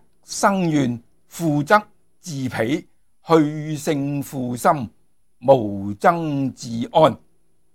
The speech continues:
巴利文嘅二零一頌，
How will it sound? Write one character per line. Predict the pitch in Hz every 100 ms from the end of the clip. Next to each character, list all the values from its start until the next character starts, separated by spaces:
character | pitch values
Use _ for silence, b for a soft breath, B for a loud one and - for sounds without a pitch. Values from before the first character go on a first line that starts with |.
| _ _ _ _ _ _ _ _ _
巴 | - 208
利 | 175
文 | 147 113 110
嘅 | 151
二 | 147 147 135 131 127
零 | 120 104 110
一 |
頌， | 202 - 170 98